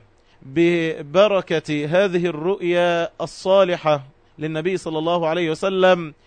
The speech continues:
فقد رأى النبي صلى الله عليه وسلم وهو يقرأ في فمه القرآن، فكانت تشم له رائحة مثل رائحة المسك، حتى كان يسمى نافع الطيب،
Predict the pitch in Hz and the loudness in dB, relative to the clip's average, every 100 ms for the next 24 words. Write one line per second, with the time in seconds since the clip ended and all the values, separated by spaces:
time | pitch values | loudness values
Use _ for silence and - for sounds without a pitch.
0 | _ _ - 180 156 185 185 151 156 156 | _ _ -8 -6 -2 0 0 -2 -4 0
1 | 190 202 165 156 156 202 165 156 151 156 | 0 0 -4 -4 -4 -2 -4 -6 -8 -4
2 | 202 190 170 156 160 180 202 180 175 165 | 0 0 0 -2 0 0 0 -4 -4 -4
3 | - 190 190 180 _ - 220 202 170 143 | -8 -8 -6 -8 _ 0 0 0 -8 -10
4 | 120 - 170 170 170 165 170 185 190 175 | -12 -6 -6 -6 -8 -8 -2 2 2 -2
5 | 143 _ _ _ - 160 - 190 180 165 | -10 _ _ _ -10 -8 0 2 2 -4
6 | _ 160 143 185 185 160 147 156 170 170 | _ -10 -2 -2 -2 -4 -4 -2 0 0
7 | 160 147 143 175 - 165 - _ _ _ | 0 0 -2 -4 0 -2 -2 _ _ _
8 | - 151 185 - 165 160 156 147 160 165 | -8 -4 -4 -2 0 2 2 0 0 -2
9 | 151 156 175 - 160 165 - 175 165 185 | -4 -6 -6 -6 -6 -4 -2 0 2 2
10 | 175 160 165 180 170 165 - - - 151 | 0 0 -4 -4 -2 -4 -6 -20 -10 -2
11 | 185 180 160 143 - - 170 156 113 | 0 0 -2 -4 -6 4 4 4 -2